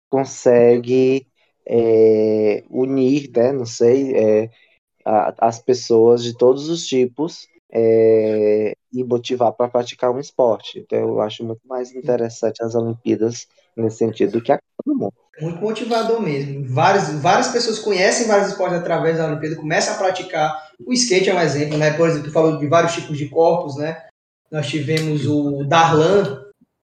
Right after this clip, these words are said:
Speaker 2: foi quarto lugar no arremesso de peso, né, que tem uma história linda também, com a filha dele e tal, né, que tem um, um biotipo totalmente diferente do atlético, né, convencional e tal. Enfim, são várias histórias lindas que nós temos nas Olimpíadas, ano de Olimpíada,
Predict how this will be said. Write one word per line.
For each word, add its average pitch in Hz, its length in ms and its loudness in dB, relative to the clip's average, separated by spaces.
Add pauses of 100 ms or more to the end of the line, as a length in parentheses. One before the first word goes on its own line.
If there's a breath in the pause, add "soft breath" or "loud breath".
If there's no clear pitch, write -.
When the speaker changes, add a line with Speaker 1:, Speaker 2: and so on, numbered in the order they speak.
Speaker 2:
foi 147 200 -8
quarto 165 300 0
lugar 151 280 0
no 151 80 0
arremesso 147 340 -4
de - 80 -14
peso, 165 340 -4
né, 147 100 0
que - 120 -10
tem 151 80 -4
uma 147 80 -4
história 151 320 -2
linda 156 320 -2
também, 139 540 -4
com 131 80 -10
a 131 120 -10
filha 143 180 -8
dele 131 460 -4
e - 40 -16
tal, 143 360 -2
né, 147 220 -8 (320 soft breath)
que 151 100 -6
tem 170 180 -2
um, 180 400 -2
um 151 80 -2
biotipo 180 520 0
totalmente 208 440 2
diferente 170 500 -2
do 151 160 -2
atlético, 156 560 -2
né, 151 140 -2
convencional 143 920 -6
e 131 100 -16
tal. 147 460 -8 (320 soft breath)
Enfim, 156 420 -2
são 160 240 -4
várias 190 260 4
histórias 180 360 0
lindas 190 280 -2
que - 80 -12
nós 165 160 -6
temos 160 160 -6
nas 156 100 -4
Olimpíadas, 151 500 -4
ano 196 200 4
de 185 80 4
Olimpíada, 156 640 -2